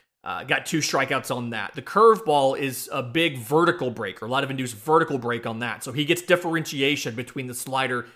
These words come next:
and the curveball. I'd give it a sixty grade as well. The changeup is only about a fifty grade, but it works really well because you've been so concerned about the slider and the fastball,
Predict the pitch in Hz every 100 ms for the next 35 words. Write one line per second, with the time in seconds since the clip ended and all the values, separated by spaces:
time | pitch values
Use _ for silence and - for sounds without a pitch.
0 | _ - 123 120 - 143 135 117 101 90
1 | _ _ - 131 135 139 135 143 127 127
2 | 123 120 120 151 139 131 202 240 185 127
3 | - _ _ _ 147 139 165 175 170 156
4 | - 160 156 214 208 226 247 247 _ -
5 | _ 123 165 180 147 151 190 - 151 185
6 | 156 131 170 165 131 123 - _ - 160
7 | 170 165 131 151 143 156 131 - 160 160
8 | 170 139 - 175 160 156 139 120 135 131
9 | 123 - 151 151 147 139 123 117 175 180
10 | 170 - 123 117 -